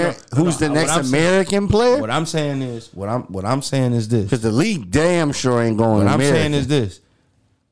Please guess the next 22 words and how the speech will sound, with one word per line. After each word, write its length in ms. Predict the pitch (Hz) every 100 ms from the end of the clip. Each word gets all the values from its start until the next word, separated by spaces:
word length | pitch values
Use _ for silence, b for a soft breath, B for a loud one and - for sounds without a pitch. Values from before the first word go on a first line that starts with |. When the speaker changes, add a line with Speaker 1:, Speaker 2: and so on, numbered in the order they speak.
| _ _ _ - _
Speaker 1:
They 100 | 107
would 180 | 104 113
have 140 | 104 92
gave 380 | 120 131 135
the 100 | 127
keys 600 | 131 - 139 131 110 98 -
to 120 | 95
somebody 540 | - 104 98 95 95
already. 600 | 92 90 95 104 82 - - - _ _ _ _ _ _ _ _
Speaker 2:
You 100 | 98
think 220 | 87 110 101
they 100 | 110
would 100 | 104
have 60 |
gave 180 | 110 107
him 80 | 98
to 120 | 113
Ja? 240 | 98 85
Speaker 1:
But 100 | 95
it's 180 | 95 -
no 600 | 98 101 101 101 95 98 _ _ -
American 960 | 90 92 95 95 92 90 - 92 92